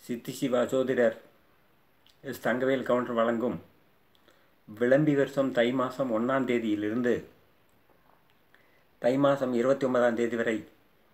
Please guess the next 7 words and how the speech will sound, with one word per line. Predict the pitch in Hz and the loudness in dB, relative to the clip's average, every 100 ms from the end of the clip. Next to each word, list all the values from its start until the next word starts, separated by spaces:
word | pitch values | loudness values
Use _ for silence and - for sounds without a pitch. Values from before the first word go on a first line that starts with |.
| _ _ | _ _
இருபத்தேழு | 127 143 151 143 135 123 | 2 2 2 2 2 2
நட்சத்திரக்காரர்களுக்கு | 120 123 - - 127 - 127 113 110 - _ - 123 131 127 120 156 | -4 -4 -2 -2 -2 -2 -2 -2 -4 -8 _ -6 -2 0 0 0 0
நடக்கக்கூடிய | 135 110 - 110 - 117 117 | 0 0 -2 -4 -6 -6 -4
பலன் | 110 110 117 - - _ _ _ _ _ _ _ - | 0 2 2 -2 -14 _ _ _ _ _ _ _ -4
ரத்தின | 127 143 151 | 0 4 4
சுருக்கமாகத்தான் | 156 139 135 127 123 131 135 | 2 0 0 0 0 -2 -4
சொல்லப்படும். | 123 117 117 104 101 | 0 0 2 0 -2